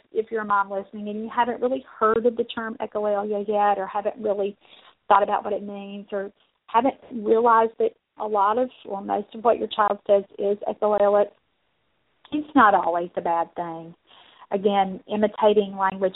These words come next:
is what we want for a kid who isn't yet talking and isn't yet communicating. So kind of got off on a tangent there, um, but echolalia usually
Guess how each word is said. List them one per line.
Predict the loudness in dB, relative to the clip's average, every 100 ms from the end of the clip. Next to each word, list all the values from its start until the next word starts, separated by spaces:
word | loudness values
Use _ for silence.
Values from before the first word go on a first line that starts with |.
| -6
is | -8 2
what | 4 4 4
we | 2
want | 0 -6 0 2 2 0 _ _
for | 4 4
a | 2
kid | -2 0 0 0 -4 -2
who | -2 -2 _
isn't | 2 2 0 -8 -8 _
yet | 0 2 0 _ 0
talking | 2 2 -10 -18
and | -16 -14 -14
isn't | -12
yet | -10 -10 -10
communicating. | -16 -16 -10 -8 -8 -10 -12 4
So | 6 6 4 -12 -20 -20 _ 2
kind | 4 6
of |
got | 6 6
off | 4
on | 0
a | -10
tangent | -10 -8 -8 -4
there, | -4 -2 -2 -4 -6
um, | -4 -4 -6 -4
but | 2 2 0 _ _ _ _ _ _ _ _ -20 _ _ _ _ _ -2
echolalia | 2 2 6 6 6 4 2 0
usually | -6 -2 2 2 0 0 0 0